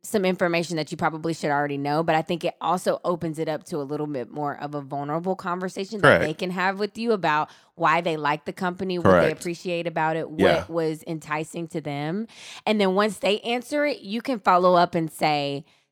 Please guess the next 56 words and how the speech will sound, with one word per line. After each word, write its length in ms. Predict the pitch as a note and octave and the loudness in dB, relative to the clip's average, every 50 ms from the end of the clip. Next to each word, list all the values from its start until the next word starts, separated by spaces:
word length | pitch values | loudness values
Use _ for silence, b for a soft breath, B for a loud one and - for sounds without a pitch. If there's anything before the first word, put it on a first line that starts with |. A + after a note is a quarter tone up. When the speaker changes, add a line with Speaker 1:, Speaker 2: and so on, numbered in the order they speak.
| _ | _
Speaker 1:
"That's 240 | - B3 D4 D4 - | 2 4 4 4 2
exactly 460 | C4+ F#3 F3 F#3 E3 E3+ E3 - F3+ | -6 -6 -2 0 0 0 0 0 0
why 320 | F3 E3 D#3+ D#3 D3+ D3+ D#3 | 2 4 4 6 6 4 2
I 60 | E3 | 2
thought 240 | - D#3+ B2+ - - | 0 -2 -4 -2 -6
the 60 | D#3 | -8
company 420 | - E3+ D3+ C#3+ C3 C#3+ C#3+ C#3 | -6 -6 -6 -4 -4 -6 -8 -6
was 160 | C3+ C#3 C3 | -6 -6 -6
amazing 480 | C#3+ C3+ C3+ C3+ C3+ C3 B2+ C3 C3 B2+ | -6 -6 -6 -6 -6 -6 -8 -8 -10 -10
too, 140 | - - F3 | -8 -2 0
Speaker 2:
Nice. 260 | F3 E3+ E3+ E3+ D#3+ | 2 2 4 2 2
Speaker 1:
because 220 | D#3 D#3 D3 C3+ C#3 | 0 0 -2 -2 -2
of 100 | C#3 - | -4 -6
X, 260 | D#3 D3 C#3 - - | -6 -8 -8 -8 -10
Y, 200 | D3+ C#3+ C#3+ D3+ | -8 -8 -8 -8
Z 260 | E3 A3+ A#3+ A#3+ A#3 | -8 -8 -6 -4 -4
and 100 | F#3+ E3+ | -4 -2
blah, 200 | D#3 D3 C#3 C3+ | -2 -4 -4 -4
blah, 100 | C3+ C3+ B2+ | -4 -8 -10
blah. 480 | C3+ E3 F#3+ G#3 G3+ F#3 F3+ F#3 F3+ C3 | -8 -4 0 2 4 4 4 4 4 4
And 100 | F3 C#3+ | 4 6
I'm, 140 | G2+ F#2 F2 | 6 6 4
Speaker 2:
Nice, 200 | E2+ E2+ - - | 2 0 -2 0
Speaker 1:
I'm 80 | - A2 | 4 6
Speaker 2:
yeah. 180 | G#2+ F#2+ F2+ | 6 6 6
Speaker 1:
hoping 340 | F2+ - F#2 - F#3+ F3 E3+ D#3+ | 6 4 2 -2 -4 -4 -6 -6
to 140 | - F3+ | -6 -8
experience 760 | D3+ C#3 - - - - F3+ F#3 F3+ E3+ D#3+ D#3 D3 C#3 - D#3 | -8 -8 -10 -16 -12 -8 -6 -6 -4 -4 -6 -6 -8 -8 -10 -14
a 40 | |
similar 460 | C#3+ - - D#3 D3+ D3 C#3+ C#3 C3+ C3+ | -14 -10 -8 -8 -6 -6 -6 -6 -8 -8
experience 640 | C3+ - - - C#3+ C3+ C3+ C3 B2+ C3 C3+ - - | -10 -12 -16 -14 -12 -12 -10 -10 -10 -12 -12 -8 0
as 60 | D3 | 4
Speaker 2:
Right. 280 | D#3+ F2 D#3 D2 D2 - | 6 6 6 4 2 -2
Speaker 1:
you 120 | C#3 C3 | -4 -8
to 100 | - - | -12 -12
be 120 | - C#3+ C3+ | -10 -10 -8
able 160 | C3 B2 B2+ | -8 -8 -10
to 60 | C3 | -12
stay 280 | - - - - - - | -12 -12 -14 -14 -14 -14
here." 340 | D#3+ E3 - - - - - _ - | -14 -16 -16 -16 -18 -20 -20 _ -4
Speaker 2:
That's 160 | F#2 F#2 F#2 - | -4 -4 -2 2
dope. 280 | - E2+ - - - - | 2 2 2 2 2 0
Speaker 1:
And 120 | F#3+ F#3 | 2 2
I 120 | F3+ F#3+ | 2 2
think 260 | F#3 - G3 F#3+ F3+ F#3+ | 0 -2 -6 -6 -4 -2
that 280 | G3 F3 E3 D3 D3 F3+ | 0 0 0 0 0 2
that's 200 | F#3+ G#3 - B3 | 0 0 2 -2
a 60 | G#3+ | -4
really 220 | F#3+ G#3 G3 G3 | -2 0 -2 -2
good 160 | F#3 F3+ E3 | 0 -2 -4
question 300 | - G3 F#3 F3 - F3+ | -2 -4 -4 -4 -4 -4
to 80 | E3 C#3+ - | -4 -2 -2
ask 180 | D3 D#3 D#3 - | -2 -2 -2 -4
somebody 300 | F3+ E3 D#3 D3+ D3+ D#3 D3 | -4 0 2 2 2 2 -2
who's 220 | D#3 D3 C3+ - | -4 -6 -6 -8
tenured 640 | _ - - G3 F3 F3 F3+ F#3+ A3+ A#3 A#3 A#3+ A3 | _ -10 -4 -2 0 0 2 2 2 2 0 0 -2